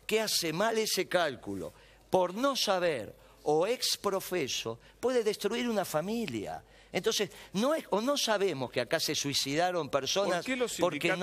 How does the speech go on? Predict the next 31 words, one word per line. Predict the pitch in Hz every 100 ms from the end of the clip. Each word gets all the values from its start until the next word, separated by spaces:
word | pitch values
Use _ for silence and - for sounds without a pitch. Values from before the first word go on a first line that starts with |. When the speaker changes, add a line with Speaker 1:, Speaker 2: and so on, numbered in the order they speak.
| 190
Speaker 2:
sindicatos | -
Speaker 1:
pudo | 220 214 165
pagar | - 131 139 156 151 -
la | 135
mil | 139 160
cincuenta. | 110
Speaker 2:
Pero, | 110
Moreno, | 117 151 165
Speaker 1:
Bueno, | 196 180
Speaker 2:
¿por |
qué | 202
los | 233
Speaker 1:
entonces | 196
ahora | 208 220
Speaker 2:
sindic- |
Speaker 1:
te, | 196 - -
ahora | - 226
vamos | 233 214
a | 180
contestar | 160 143 143 170
la |
pregunta, | 139 160 247 135
porque | 117 123
no |
te | 143 127
Speaker 2:
Bueno, | 135
Speaker 1:
contesté | 147 175
la | 120
Speaker 2:
contesta. | 101
Speaker 1:
pregunta. | 90 85 - - - - - -
Entonces, | 170 202 143 117